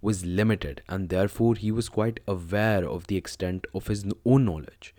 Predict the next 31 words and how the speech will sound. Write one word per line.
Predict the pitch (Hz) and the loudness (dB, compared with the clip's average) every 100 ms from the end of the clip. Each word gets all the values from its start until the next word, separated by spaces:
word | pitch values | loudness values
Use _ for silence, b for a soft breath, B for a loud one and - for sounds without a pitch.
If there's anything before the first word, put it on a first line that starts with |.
| B B B | B B B
But | - 113 | -6 -2
later, | 101 117 123 143 | 2 2 4 4
we | 127 110 | 4 0
see | 107 127 | 0 -2
Socrates | 131 107 98 110 113 117 | 2 2 2 0 -4 -2
putting | - 107 120 120 | 0 2 2 2
forward | 104 101 107 107 | 2 4 2 0
various | 101 98 107 113 | -2 0 -2 -4
forms | - 123 156 151 98 | -2 2 4 4 2
of | 87 | -2
knowledge | - 78 85 | -4 -4 -4
itself, | 90 - 113 80 - B B B B - | -6 -4 -2 -2 -6 B B B B -8
l-, | 85 80 | -6 -6
further | - 110 160 185 | 4 6 10 8
proving | - 92 80 76 101 | 6 -2 -2 -6 -4
that | 110 113 - | -2 -4 0
human | 117 143 143 | 4 4 4
knowledge | 95 80 101 147 - - - | 2 0 -2 -2 -8 -14 -4
may | 101 | -2
have | 107 117 107 | 0 -2 -2
different | 110 - 135 131 - - | -6 -4 -6 -6 -8 -8
aspects | 127 - - 82 - - | -6 -6 -6 -6 -8 -8
to | 80 | -6
it | 69 - B B B | -8 -12 B B B
of | - 101 101 | -8 -4 0
which | 117 - - | 0 0 -12
he | - 104 | -8 -4
was, | 104 80 76 92 - - | -4 -4 -6 -10 -12 -2
until | 101 143 151 | 0 4 4
recently, | 92 80 71 78 73 85 101 - - | 2 -2 -8 -10 -10 -10 -10 -12 -6
unaware. | 95 87 90 85 73 | -4 -2 -2 -2 -6